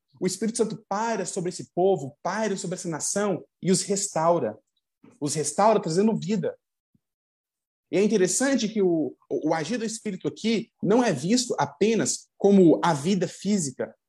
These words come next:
mas colocando mais uma vez em paralelo, lembra que isso é uma metáfora? Deus diz que vai restaurar o povo, vai restaurar a nação de Israel,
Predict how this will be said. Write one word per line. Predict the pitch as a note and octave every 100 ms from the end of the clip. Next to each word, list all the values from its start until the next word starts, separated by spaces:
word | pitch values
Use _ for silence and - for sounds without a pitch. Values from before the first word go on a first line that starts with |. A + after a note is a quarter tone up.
| _
mas | D#3+ E3+
colocando | F#3+ F#3+ F#3+ E3
mais | F3 E3+
uma | E3
vez | D3 C#3
em | B2+
paralelo, | C3+ A#2 B2 D#3+
lembra | C3+ D3+ -
que | -
isso | C#3+
é |
uma | A#2+
metáfora? | A2+ C3 D#3+ F3+ - - _ C#3
Deus | C3+ E3+ G#3+ G3
diz | B2+ G#3 G#3+
que | E3+
vai | F#3
restaurar | F#3+ - F#3 F3
o | F#3+
povo, | - D#3+ F3+ B2+ G#2+ _ _
vai | - F#3
restaurar | G3+ - E3+ F3+
a |
nação | F#3 - D#3+ G3
de | D#3+
Israel, | E3 D#3 C3+ D3+